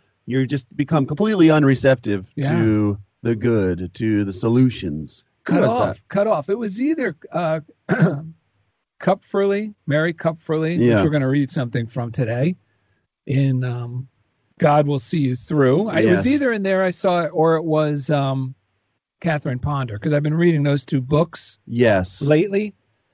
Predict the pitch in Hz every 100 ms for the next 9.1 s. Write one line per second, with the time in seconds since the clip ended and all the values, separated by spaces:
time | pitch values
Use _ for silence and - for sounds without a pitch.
0 | _ - 202 214 208 233 240 202 185 170
1 | 165 214 180 - 151 - 160 151 156 160
2 | 165 165 185 214 254 214 190 180 175 170
3 | 160 - _ _ _ _ - 160 160 165
4 | 170 196 226 175 165 190 185 175 151 160
5 | 160 160 156 - 156 139 - 160 202 185
6 | - 175 165 151 143 127 - _ _ _
7 | _ _ _ _ _ _ _ _ _ -
8 | 156 156 147 131 131 143 165 165 165 160